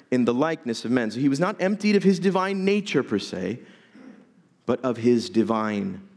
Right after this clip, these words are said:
status, his divine advantage.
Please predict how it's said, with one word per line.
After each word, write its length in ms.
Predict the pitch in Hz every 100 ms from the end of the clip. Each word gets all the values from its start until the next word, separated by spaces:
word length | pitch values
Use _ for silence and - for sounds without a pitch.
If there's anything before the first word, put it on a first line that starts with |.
| _
status, 1040 | - - - 120 113 104 82 - - - _ _ _ _ _ _ _ _ _ _
his 200 | - 117
divine 560 | 110 104 104 98 95 92
advantage. 880 | 101 90 104 123 - 104 80 -